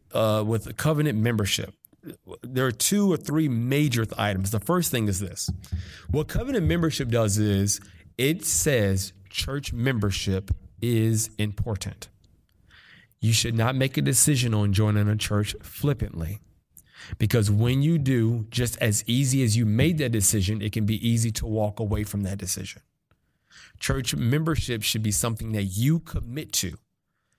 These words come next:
you take your time with, that you consider prayerfully as well as practically as you make this decision. And when you do make that decision, it is a commitment that you are making to the church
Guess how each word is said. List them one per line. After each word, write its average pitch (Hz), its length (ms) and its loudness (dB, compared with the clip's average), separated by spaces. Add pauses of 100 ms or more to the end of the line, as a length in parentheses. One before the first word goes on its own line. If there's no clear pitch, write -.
(140)
you 117 140 2
take 139 340 -4
your 127 160 0
time 123 520 -2
with, 107 440 -8 (460)
that 110 260 0
you 147 80 0
consider 127 640 -2
prayerfully - 1000 -4 (520)
as 117 180 2
well 135 280 2
as 127 120 0
practically 156 760 -4 (420)
as 117 260 2
you 135 120 2
make 139 380 0
this 110 220 0
decision. 107 540 -2 (600)
And 123 180 0
when 127 120 0
you 131 120 0
do 143 200 2
make 180 220 0
that 127 140 0
decision, 117 480 2
it 123 160 0
is 123 100 0
a 117 100 0
commitment 139 540 -4
that 110 120 0
you 120 280 0
are 165 60 2
making 147 380 0
to 165 120 0
the 160 100 0
church - 580 -2